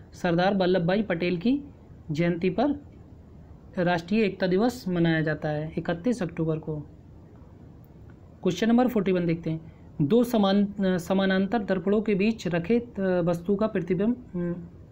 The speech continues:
वस्तु का प्र-, कितना प्रतिबिंब देखे जा सकते हैं? एक, दो, चार या फिर अनंत? मतलब कि दो समांतर दर्पण जो है इस तरीके से रखे हैं, अब उनके बीच प्रतिबिंब जो है वो कैस-, कितने देखे जा सकते हैं?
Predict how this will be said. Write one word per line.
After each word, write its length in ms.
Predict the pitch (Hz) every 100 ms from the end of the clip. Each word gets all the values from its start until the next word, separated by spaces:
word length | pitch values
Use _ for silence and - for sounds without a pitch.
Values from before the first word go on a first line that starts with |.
| -
वस्तु 240 | 175 170 214
का 100 | 208
प्र-, 420 | 202 175 - -
कितना 280 | - 175 220
प्रतिबिंब 420 | 220 180 196 233
देखे 240 | 196 185 202
जा 140 | 180
सकते 340 | 170 165 165 160
हैं? 60 |
एक, 280 | 180 208 233 - - - - 147
दो, 340 | 170 196 240 233
चार 300 | - 180 190
या 120 | 226 214
फिर 160 | 233
अनंत? 400 | 185 165 160 151 - - - - - - - - - 160
मतलब 320 | 165 170 170
कि 220 | 202 226
दो 220 | 165 175
समांतर 520 | 175 170 170 170 202 240 - - - 165
दर्पण 320 | 170 175 165
जो 100 | 175
है 120 | 202
इस 100 | 202
तरीके 280 | 170 170 170
से 140 | 202
रखे 260 | 185 - 156
हैं, 280 | 151 147 - - - - -
अब 100 | 165
उनके 220 | 170 180
बीच 200 | 196 202
प्रतिबिंब 520 | - 170 180 190 196
जो 140 | 180 185
है 60 |
वो 100 | 220
कैस-, 680 | 220 175 170 170 - - -
कितने 280 | 190 - 220
देखे 240 | 185 170
जा 120 | 170 160
सकते 320 | 160 - 151
हैं? 140 | 147